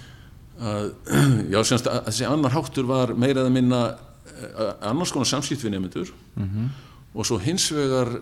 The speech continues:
Speaker 1: eh, það skipulagsdæmi sem ég hafði aldrei,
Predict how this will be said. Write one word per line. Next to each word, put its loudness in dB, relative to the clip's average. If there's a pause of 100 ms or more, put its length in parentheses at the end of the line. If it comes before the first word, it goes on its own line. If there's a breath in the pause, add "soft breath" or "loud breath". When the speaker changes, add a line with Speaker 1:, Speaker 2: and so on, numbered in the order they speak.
(420)
Speaker 1:
eh, -4 (1080)
það -2
skipulagsdæmi -2
sem -2
ég -2
hafði -2
aldrei, -4